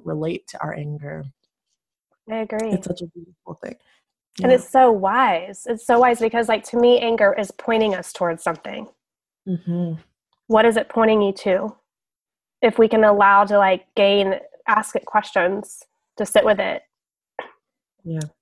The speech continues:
Speaker 2: But for most of us, you know, anger is something that we're taught is, needs to be controlled.
Speaker 1: Mm-hmm.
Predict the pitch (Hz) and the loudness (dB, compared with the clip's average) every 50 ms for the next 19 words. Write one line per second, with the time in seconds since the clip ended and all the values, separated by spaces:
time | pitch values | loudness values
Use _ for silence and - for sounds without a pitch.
0 | _ - 247 214 - 220 208 202 - - - 226 208 214 214 226 226 - 233 208 | _ -12 -6 0 2 4 4 4 2 -2 -4 -2 2 4 4 4 4 2 2 4
1 | 202 190 185 196 - - - 214 208 202 196 190 185 180 180 180 - - 208 196 | 4 4 2 2 -4 -8 -6 -4 0 0 0 2 2 0 0 -2 -2 -2 -2 -2
2 | 208 208 220 202 196 196 175 190 190 190 - 202 196 196 - 196 190 190 185 170 | -2 0 2 4 4 4 4 2 0 -2 -2 -4 -4 -4 -4 -4 -4 -2 -2 0
3 | - 190 185 185 - - - 185 180 175 - 190 185 175 170 180 - - _ _ | 0 0 -2 -2 -4 -4 -2 -2 -2 -2 -2 -2 -2 -2 -4 -6 -10 -14 _ _
4 | _ _ - _ _ _ - 202 196 190 - 202 190 208 202 - 196 196 - - | _ _ -20 _ _ _ -2 -2 -2 -2 -4 -6 -6 -6 -6 -8 -10 -12 -4 0
5 | 196 185 185 - 180 202 220 - - _ _ _ _ _ _ _ _ _ _ _ | 2 2 2 2 2 0 0 -2 -8 _ _ _ _ _ _ _ _ _ _ _
6 | _ _ _ _ _ _ _ _ _ - - 165 - _ - 156 151 151 147 147 | _ _ _ _ _ _ _ _ _ -12 -12 -12 -12 _ -10 -8 -8 -6 -6 -8
7 | 147 147 147 | -8 -10 -10